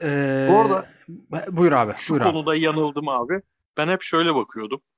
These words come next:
Speaker 2: E, bu son dönem değil ama iki üç senedir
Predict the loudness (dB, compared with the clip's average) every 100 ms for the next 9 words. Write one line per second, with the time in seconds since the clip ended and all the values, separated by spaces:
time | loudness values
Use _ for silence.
0 | _ _ _ _ _ -10 -8 -8 -8 -8
1 | -4 -2 -4 -12 _ _ _ _ -12 -8
2 | -4 -2 -2 -2 -4 -6 -4 -4 -4 -6
3 | -8 -4 -2 -2 -2 -2 -4